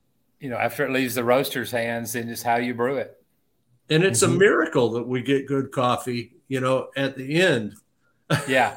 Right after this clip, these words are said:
Speaker 2: <laughs>
Speaker 1: Yeah.
Speaker 2: 'Cause there's so many ways it can go wrong too, you know?
Speaker 1: Yeah. And as, like, the end seller, seller, seller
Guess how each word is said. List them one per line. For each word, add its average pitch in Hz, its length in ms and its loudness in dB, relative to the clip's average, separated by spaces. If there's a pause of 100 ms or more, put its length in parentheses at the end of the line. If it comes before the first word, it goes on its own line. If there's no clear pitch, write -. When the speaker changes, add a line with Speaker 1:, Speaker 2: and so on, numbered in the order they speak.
Speaker 2:
<laughs> 185 200 0 (540)
Speaker 1:
Yeah. 117 180 -4
Speaker 2:
'Cause 139 140 4
there's 156 180 2
so 190 100 4
many 190 200 2
ways 185 260 4
it 190 100 -2
can 175 140 -4
go 190 140 2
wrong 175 500 2
too, 151 340 0
you 123 140 -4
know? 156 300 -4 (260)
Speaker 1:
Yeah. 120 320 0 (600)
And 135 160 -2
as, 160 280 0
like, 143 240 2
the 135 100 2
end 151 320 0
seller, 131 680 0 (260)
seller, 117 600 -4
seller 113 520 -6